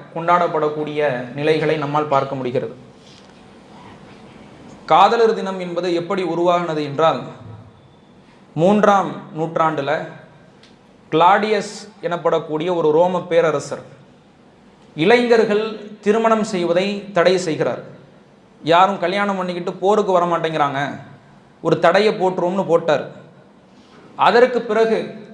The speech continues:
வேலண்டைன் என்று சொல்லக்கூடிய ஒரு மனிதர் அரசாங்கத்தை எதிர்த்து ரகசியமாக இளைஞர்களுக்கு திருமணம் முடித்து வைக்கிறார். பிறகு அவர் அரசாங்கத்தினுடைய பார்வைக்கு கொண்டு செல்லப்பட்டு கொல்லப்படுகிறார். இது பிப்ரவரி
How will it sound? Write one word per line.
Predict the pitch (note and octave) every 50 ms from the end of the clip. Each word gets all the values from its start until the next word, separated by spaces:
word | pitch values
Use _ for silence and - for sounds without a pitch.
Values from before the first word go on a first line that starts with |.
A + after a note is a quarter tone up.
| - _ _ _ _ _ _ _ _ - C3+ E3
வேலண்டைன் | F#3 G#3 A3 A3+ A3+ A3+ A3+ A3 A3 G#3+ G3 E3 - -
என்று | F3 F#3+ F3+ F#3+
சொல்லக்கூடிய | F#3 F#3 F3+ F#3 G3 F#3+ F#3+ F#3 F#3 F3+ F3
ஒரு | E3+ E3+ D#3 D3+ D#3
மனிதர் | E3 E3+ F3 F#3+ A3 A3 - - - - - - - - - - _ _ _ -
அரசாங்கத்தை | - F3 G#3+ A3 A3 A#3+ A3+ G#3+ G#3+ G#3 G3+ - F#3+ F#3 E3+
எதிர்த்து | E3+ E3+ F#3 F3+ F3 - G#3+ G3 F3
ரகசியமாக | E3+ G3 G3 G3+ A3+ A3 G#3 G3 F#3+ F#3 F#3 F#3 G#3 G3 F3
இளைஞர்களுக்கு | F3+ F#3+ G3 G3 F#3+ F3+ D#3+ E3+ D#3+ D#3+ - F#3+ F3+
திருமணம் | F#3 F#3 F#3 F#3 F#3 F#3 F3+ E3+
முடித்து | D#3+ E3 D#3+ D#3+ E3+ D#3
வைக்கிறார். | D3+ C#3 C#3 C#3 B2 B2 - - - - - - - - - - - - - - - - - - - - - -
பிறகு | G3 A3 A#3+ A#3 A#3+ B3 A#3
அவர் | A3 A3 G#3 F#3+
அரசாங்கத்தினுடைய | F#3+ G#3 G3+ G#3 A3 G#3+ G#3+ G3+ G#3 G3+ F#3+ F#3+ F3+ F3+ F3+ F3 -
பார்வைக்கு | E3+ D#3+ F3 F3+ F3+ F3+ E3+ E3 D#3 C#3+
கொண்டு | D#3+ E3 F3 E3+ E3+
செல்லப்பட்டு | - E3 D#3 D3+ D#3 D3+ D3+ - F#3+ -
கொல்லப்படுகிறார். | F#3+ F#3 F#3+ F#3 F#3 F3 D#3+ D3+ D3+ C#3 B2 A#2+ - - - - - - _ - _ _ _ _ _ _ _ _ -
இது | - F#3 A3 A3 A3
பிப்ரவரி | G#3+ F#3+ G#3 B3 B3 A#3+ A#3+ A#3 A3+ G#3+